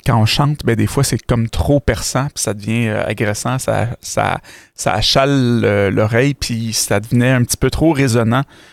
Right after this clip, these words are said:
du moins à mes oreilles. Fait que c'était pas un micro parfait pour, mettons, de l'enregistrement studio. Pour l-,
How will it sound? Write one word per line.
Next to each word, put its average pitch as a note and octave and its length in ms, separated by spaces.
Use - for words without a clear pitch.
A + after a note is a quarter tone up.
du A2+ 140
moins B2 200
à A2 60
mes A2+ 220
oreilles. A#2 380
Fait A#2+ 120
que - 60
c'était A2+ 120
pas F3+ 240
un E3 40
micro D3 360
parfait D3+ 440
pour, C#3 280
mettons, B2+ 320
de A#2+ 60
l'enregistrement A2+ 600
studio. B2+ 300
Pour C3 240
l-, A#2 60